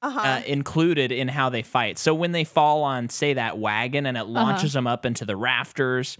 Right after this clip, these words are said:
Speaker 1: Uh-huh.
Speaker 2: they're using the billowing of the blacksmith, s-, you know, uh, stove or
Speaker 3: Yeah.
Speaker 2: whatever that is called.
Speaker 1: Uh-huh.
Speaker 2: And, um, all of that stuff just makes it so exciting.
Speaker 3: Yeah.
Speaker 2: And I think this movie does the thing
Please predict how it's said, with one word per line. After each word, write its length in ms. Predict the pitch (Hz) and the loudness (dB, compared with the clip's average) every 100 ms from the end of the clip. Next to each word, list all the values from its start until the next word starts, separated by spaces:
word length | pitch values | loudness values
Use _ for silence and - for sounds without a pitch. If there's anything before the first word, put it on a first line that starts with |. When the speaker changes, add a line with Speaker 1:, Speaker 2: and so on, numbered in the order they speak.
| - | 0
Speaker 1:
Uh-huh. 200 | 247 196 | 0 2
Speaker 2:
they're 200 | 151 151 | 0 2
using 420 | 160 156 165 151 139 - | 0 0 0 -2 -6 -8
the 180 | 127 123 | -2 -2
billowing 680 | 123 123 143 143 147 143 139 | 0 0 2 2 2 0 0
of 200 | 127 123 | -2 0
the 300 | 110 104 101 | 0 0 -2
blacksmith, 800 | 110 117 123 - 139 120 113 - - | -2 -4 -4 -6 -2 -2 -4 -12 -10
s-, 260 | - - - | -8 -8 -8
you 160 | 135 120 | -4 -2
know, 300 | 107 104 - | -2 -6 -6
uh, 200 | 107 98 95 _ _ - | -6 -6 -8 _ _ -10
stove 560 | - - 120 123 127 120 | -6 -2 0 2 0 -2
or 260 | 101 98 - 240 | -4 -6 -6 -2
Speaker 3:
Yeah. 240 | 143 120 | 0 0
Speaker 2:
whatever 360 | 120 117 123 117 | 0 0 0 -2
that 200 | 107 110 | 0 -2
is 120 | 107 | -2
called. 320 | 120 107 107 - - - - - | 0 0 -2 -8 -20 -20 -20 -10
Speaker 1:
Uh-huh. 100 | 254 | 0
Speaker 2:
And, 260 | 139 139 135 | 0 2 2
um, 360 | 131 123 117 _ - _ - | 0 -2 -6 _ -20 _ 0
all 180 | 196 277 | 4 6
of 60 | 262 | 4
that 180 | 202 170 | 2 0
stuff 220 | - 180 | 0 0
just 180 | 175 170 | 0 0
makes 220 | 165 147 | -2 -2
it 80 | 123 | -4
so 400 | - - 160 156 | -4 0 2 2
exciting. 760 | 131 - 110 107 123 156 190 - | 0 -4 -2 0 0 0 -2 -4
Speaker 3:
Yeah. 260 | 254 233 214 _ _ _ _ _ _ _ - | 0 0 0 _ _ _ _ _ _ _ 0
Speaker 2:
And 120 | 170 | 2
I 60 | 180 | 4
think 260 | 190 165 143 | 0 0 0
this 200 | 185 196 | 2 2
movie 340 | 202 190 190 | 0 2 0
does 420 | 143 131 147 185 190 | 2 2 4 0 -2
the 100 | 240 | -4
thing 500 | - 170 165 196 | 0 2 2 0